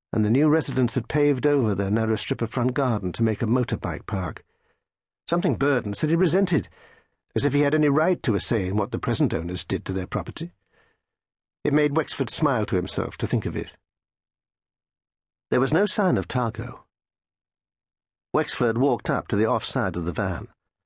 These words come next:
and looked through the driver's window. It was open about three inches, for the benefit of a smallish dog, white and a tawny colour, of a feathery-eared, long-coated breed he didn't recognise,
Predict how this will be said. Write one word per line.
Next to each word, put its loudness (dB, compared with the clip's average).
and 2
looked -2
through 0
the 2
driver's -2
window. -2
It 2
was 0
open 2
about 0
three 2
inches, 0
for 0
the 0
benefit 2
of 2
a 2
smallish 0
dog, 0
white 0
and 2
a 0
tawny -2
colour, -6
of 0
a 2
feathery-eared, 0
long-coated 0
breed 2
he 0
didn't -2
recognise, -4